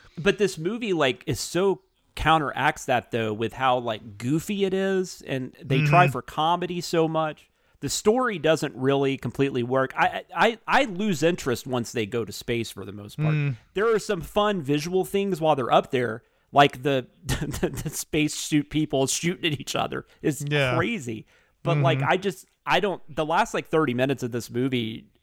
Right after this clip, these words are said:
Speaker 1: kinda bore me to tears. Um, and that's the thing. I think this movie's just kinda dull. I think it's kind of like You Only Live Twice. I,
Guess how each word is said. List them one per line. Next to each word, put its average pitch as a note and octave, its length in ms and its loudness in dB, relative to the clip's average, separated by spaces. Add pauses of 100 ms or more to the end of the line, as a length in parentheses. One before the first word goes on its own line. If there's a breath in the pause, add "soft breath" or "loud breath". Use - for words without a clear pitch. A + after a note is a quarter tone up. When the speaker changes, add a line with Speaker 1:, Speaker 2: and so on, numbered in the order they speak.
Speaker 1:
kinda D3 220 2
bore B2 240 0
me A#2 140 -4
to - 80 -16
tears. G#2+ 760 -6
Um, A#2 480 0 (440 soft breath)
and F3 100 2
that's C#4 160 4
the C4+ 80 -8
thing. A#3 220 -2
I D3 100 4
think C4+ 180 -4
this - 160 -2
movie's A#3 240 -4
just G3 140 -8
kinda G#3+ 200 2
dull. C3+ 300 -2
I D#3 120 4
think - 160 -4
it's F#4 120 -4
kind A#3 220 0
of C4 60 -4
like G3+ 180 0
You F3+ 100 -2
Only F#3+ 160 2
Live F#3 160 0
Twice. - 540 -4
I, E3+ 220 4